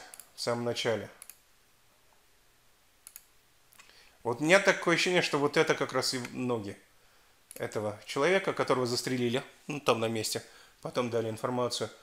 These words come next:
Он там ездил по городу, э, выехал к отелю, потом в отель пострелял из карабина своего, там стёкла побил и так далее, и так далее. Вот по нему, соответственно, здесь открыли огонь все, кто мог.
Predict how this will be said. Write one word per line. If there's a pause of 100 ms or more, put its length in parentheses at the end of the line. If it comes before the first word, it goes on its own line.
(360)
Он
там
ездил
по
городу, (500)
э, (320)
выехал (340)
к
отелю,
потом
в
отель
пострелял
из
карабина
своего, (1800)
там
стёкла
побил (500)
и
так
далее,
и
так
далее.
Вот
по
нему, (1040)
соответственно,
здесь
открыли
огонь
все,
кто
мог.